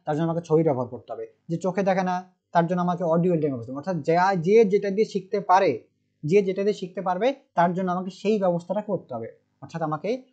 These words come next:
individualized attention দিতে হবে, ব্যক্তিগতভাবে আমাকে তাকে মনোযোগ দিতে হবে আর কি। ইন্ডিভিজুয়ালাইজড attention, বিভিন্ন ধরনের শিক্ষার্থী রয়েছে, সবাই তো একভাবে শিখতে পারবে না, আমাকে করতে হবে যে যেভাবে পারে তাকে সেইভাবে শেখাতে হবে।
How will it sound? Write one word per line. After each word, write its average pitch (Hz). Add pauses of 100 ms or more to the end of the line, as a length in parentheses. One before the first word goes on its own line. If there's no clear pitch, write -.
individualized 160
attention 147
দিতে 120
হবে, 117
ব্যক্তিগতভাবে 170
আমাকে 165
তাকে 226 (1080)
মনোযোগ 190
দিতে 135
হবে 104
আর 104
কি। 110 (360)
ইন্ডিভিজুয়ালাইজড 233
attention, 220 (200)
বিভিন্ন 208
ধরনের 220
শিক্ষার্থী 208
রয়েছে, 208 (220)
সবাই 170
তো 185
একভাবে 180
শিখতে 202
পারবে 233
না, 127 (100)
আমাকে 147
করতে 175
হবে 214
যে 165
যেভাবে 165
পারে 180
তাকে 160
সেইভাবে 139
শেখাতে -
হবে। 107